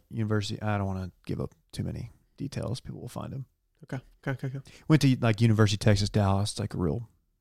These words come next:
Speaker 1: math
Speaker 2: Oh.
Speaker 1: school. Computers.
Speaker 2: Beep, bam, er, er, er.
Speaker 1: I make,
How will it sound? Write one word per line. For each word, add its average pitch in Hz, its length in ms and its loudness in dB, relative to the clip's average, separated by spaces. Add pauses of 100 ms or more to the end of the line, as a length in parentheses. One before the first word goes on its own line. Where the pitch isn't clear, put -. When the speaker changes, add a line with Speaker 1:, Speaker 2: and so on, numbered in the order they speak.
(120)
Speaker 1:
math - 300 -8 (260)
Speaker 2:
Oh. 165 120 -4
Speaker 1:
school. 123 400 -2 (140)
Computers. - 580 -8 (260)
Speaker 2:
Beep, 156 180 -2
bam, 151 220 4
er, 156 120 2
er, 151 160 -2 (220)
er. - 20 0
Speaker 1:
I 156 40 0
make, 139 220 0